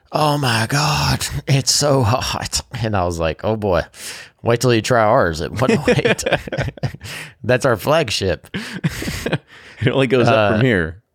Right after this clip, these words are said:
Speaker 1: That's right.
Speaker 2: So I guess the, you know, the question is, is, is it, did Big Bourbon, is it ruining things or is it making things better? And I think that we are, we're in a position now that we have to be thankful for what Big Bourbon did.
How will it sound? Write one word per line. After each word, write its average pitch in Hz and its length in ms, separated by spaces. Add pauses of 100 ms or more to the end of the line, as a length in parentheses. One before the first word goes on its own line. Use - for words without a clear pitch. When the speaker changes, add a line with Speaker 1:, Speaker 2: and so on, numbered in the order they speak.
(260)
Speaker 1:
That's 110 300
right. 92 300 (260)
Speaker 2:
So 117 160
I 104 80
guess 107 220
the, 87 280 (440)
you 87 100
know, 87 200
the 92 40
question 98 380
is, 101 120
is, 80 140
is 82 220 (260)
it, 92 220
did 123 320
Big 98 180
Bourbon, 95 300
is 82 120
it 76 120
ruining 127 300
things 131 300
or 104 60
is 87 120
it 65 60
making 80 300
things 76 220
better? - 420 (800)
And 95 180
I 92 120
think - 320
that 92 320 (640)
we 110 240
are, 92 360
we're 107 200
in 156 80
a 156 40
position 92 540
now 85 240
that 78 140
we 85 80
have 80 80
to 69 80
be 80 80
thankful 82 500
for 78 180
what 80 280
Big 69 180
Bourbon 57 380
did. - 280